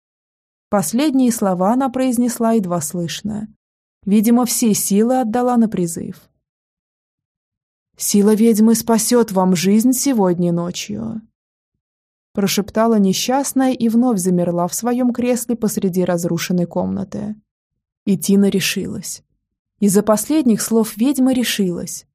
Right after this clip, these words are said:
потому что жить очень хотелось. Да,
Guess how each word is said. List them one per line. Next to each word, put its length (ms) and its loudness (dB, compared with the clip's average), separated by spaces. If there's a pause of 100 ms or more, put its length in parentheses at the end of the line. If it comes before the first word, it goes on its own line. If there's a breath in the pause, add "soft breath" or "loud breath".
(280)
потому 340 2
что 200 0
жить 260 2
очень 260 2
хотелось. 720 -10 (560)
Да, 440 0